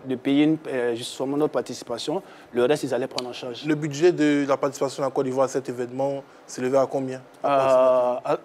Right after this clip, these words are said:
Speaker 1: le budget qu'on a déposé, ça faisait trente, trente-trois millions.
Speaker 2: Trente-trois millions de francs cefa.
Speaker 1: Oui.
Speaker 2: Donc, le, le, le ministère a été incapable de vous les, de vous les passer, selon vos dires, bien évidemment, puisque vous avez une
Speaker 1: Non, je ne
Speaker 2: communication.
Speaker 1: dirais pas que le ministère a été incapable. Non, non.
Speaker 2: Donc, qu'est-ce qui s'est passé concrètement ?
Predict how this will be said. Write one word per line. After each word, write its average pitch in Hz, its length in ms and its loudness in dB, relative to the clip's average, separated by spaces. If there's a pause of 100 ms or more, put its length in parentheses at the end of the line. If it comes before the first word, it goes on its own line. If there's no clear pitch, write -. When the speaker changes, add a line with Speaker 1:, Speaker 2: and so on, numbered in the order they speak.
Speaker 1:
le 139 120 0
budget 165 220 4
qu'on 190 160 4
a 143 60 4
déposé, 147 280 0
ça 151 100 -2
faisait 151 200 0
trente, 135 340 -2
trente-trois 151 340 0
millions. 120 280 0 (240)
Speaker 2:
Trente-trois 139 320 0
millions 131 260 -4
de 127 80 -8
francs 123 220 -8
cefa. 120 320 -8 (160)
Speaker 1:
Oui. 120 200 -6
Speaker 2:
Donc, 151 300 6 (560)
le, 135 140 4 (180)
le, 131 220 -2
le 127 140 0
ministère 147 500 2
a 135 80 0
été 143 160 -2
incapable 143 400 -2
de 135 40 0
vous 135 160 -2
les, 139 200 2 (460)
de 127 60 -12
vous 120 60 -8
les 143 100 4
passer, 131 300 -2
selon 147 340 4
vos 151 140 6
dires, 151 240 4
bien 135 140 -2
évidemment, 123 340 -2
puisque 147 220 -6
vous 139 120 2
avez 139 140 2
une 151 60 0
Speaker 1:
Non, 151 40 -4
je 147 40 -4
ne 151 60 4
Speaker 2:
communication. 196 280 6
Speaker 1:
dirais 208 160 6
pas 262 140 2
que 240 80 2
le 202 80 8
ministère 160 420 4
a 135 40 2
été 131 160 0
incapable. 123 480 0 (100)
Non, 202 100 0
non. 233 160 -2 (340)
Speaker 2:
Donc, 131 120 -8
qu'est-ce 175 180 2
qui 175 60 -6
s'est 156 120 0
passé 143 220 0
concrètement ? 151 480 0